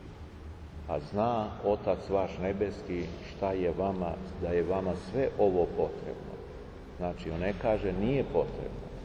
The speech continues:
Zna Otac nebeski da je nama sve to potrebno, ali nas savjetuje Gospod, braćo i sestre, da pre svega da ištemo Carstvo nebesko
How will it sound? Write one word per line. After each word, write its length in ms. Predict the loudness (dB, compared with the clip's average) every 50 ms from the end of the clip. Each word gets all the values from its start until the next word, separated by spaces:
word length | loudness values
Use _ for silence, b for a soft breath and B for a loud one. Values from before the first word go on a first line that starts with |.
| -10 -10 -10 -10 -10 -10 -6 0
Zna 280 | 2 4 6 8 8
Otac 340 | 8 8 6 4 2 0 0 0 0
nebeski 460 | -2 0 2 2 2 0 2 -2 -2
da 100 | 0 0
je 120 | 0 0 0
nama 220 | 0 0 0 0 -2 -2 -2
sve 100 | -2 -2 -2 0
to 120 | 0 0 0 2
potrebno, 600 | 4 4 4 4 4 2 4 4 4 2 2 0 0 -2 -6 -8 -10 -10 -10 -10 -10 -12 -8 0
ali 200 | 0 2 2 2
nas 320 | 2 2 2 0 0 -2 0
savjetuje 800 | 2 4 6 6 6 4 2 0 0 -2 2 2 4 4 4 4 4
Gospod, 480 | 6 6 6 6 4 -2 -2 0 0 0 0
braćo 360 | 0 0 -2 -2 -2 -4 -2
i 120 | -2 -2 -2 -4 -6 -8 -10 -10 -6 0
sestre, 440 | 2 2 2 2 -2 -4 -4 -4 -2 -2
da 240 | 0 0 2 0 0 -2 -8 -6
pre 300 | -4 0 0 2 2 2
svega 680 | 0 -2 -8 -8 0 2 4 4 4 4 4 4 4 2 0 -4 -8 -10 -12 -10 -10 -10 -10 -10 -10 -10 -10 -10 -12 -12 -12 -12 -12 -12 -10 -8 -4
da 80 | -2 -2
ištemo 760 | -2 0 0 -2 -2 -2 -4 -2 -2 -2 -2 -2 -4 -4 -6 -6 -4
Carstvo 600 | -2 0 0 0 0 0 -2 -6 -10 -8 -6 -4 -2
nebesko 800 | -2 -2 -2 -2 -2 -4 -4 -4 -6 -10 -8 -6 -6 -6 -6